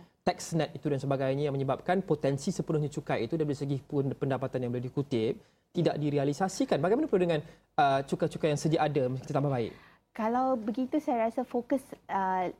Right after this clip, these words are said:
Speaker 2: perlu diberikan kepada menambah baikkan sistem cukai sedia ada.
Speaker 1: Hmm.
Speaker 2: Ah, lebih-lebih lagi, sistem cukai jualan dan barangan kita, ah, telah, ah, saya rasa bila diperkenalkan semula,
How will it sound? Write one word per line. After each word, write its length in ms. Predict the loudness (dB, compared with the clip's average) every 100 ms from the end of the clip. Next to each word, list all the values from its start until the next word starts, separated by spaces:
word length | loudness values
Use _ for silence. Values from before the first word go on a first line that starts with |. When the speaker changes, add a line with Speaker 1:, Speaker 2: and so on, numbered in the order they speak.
| 0
Speaker 2:
perlu 240 | 2 4
diberikan 560 | 2 0 -2 -2 -4 -4 -4
kepada 640 | -6 -2 -2 2 2 0 0
menambah 480 | -2 0 0 0 0
baikkan 580 | -2 -2 -4 -6 -4 -6 -12
sistem 320 | -8 -6 -4
cukai 320 | -6 -8 -8
sedia 320 | -6 -6 -4
ada. 240 | -4 -4 -6 -4
Speaker 1:
Hmm. 320 | 0 0 0
Speaker 2:
Ah, 480 | 0 2 2 2 0
lebih-lebih 320 | 0 0 2
lagi, 400 | 2 0 -2 -2 -2
sistem 320 | -4 -2 -2
cukai 400 | -6 -6 -4 -2
jualan 240 | 0 0
dan 160 | 0 0
barangan 400 | -2 0 -2 -2
kita, 480 | -6 -2 2 2 2
ah, 320 | 0 0 0 -2
telah, 400 | -2 0 0 -2
ah, 240 | -4 -4 -4 -4
saya 160 | -4
rasa 160 | -2 -4
bila 240 | -2 -4
diperkenalkan 720 | -4 -8 -6 -4 -4 -4 -4
semula, 480 | -2 -2 0 2 2